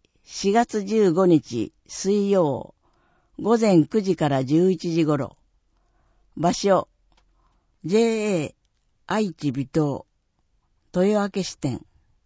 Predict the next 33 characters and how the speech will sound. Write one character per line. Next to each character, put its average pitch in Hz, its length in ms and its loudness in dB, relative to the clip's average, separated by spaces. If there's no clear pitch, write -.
市 - 240 -6
役 220 220 0
所 170 180 0
正 175 300 2
面。 151 320 2
十 226 320 -2
九 233 300 -2
ペ 214 240 2
ー 156 40 2
ジ 143 140 2
に、 123 240 0
豊 226 380 4
明 220 100 0
ヘ 202 140 -2
ル 220 120 0
シ 220 280 -6
ー 208 40 -4
レ 220 100 2
シ - 160 -6
ピ 160 120 -4
で 135 140 -4
キ 220 120 -2
ャ 233 40 2
ベ 320 140 0
ツ 175 140 -4
を 151 100 0
使 - 240 -4
っ 160 40 -2
た 156 200 -4
レ 180 100 0
シ - 140 -8
ピ 156 180 0
を 123 160 -6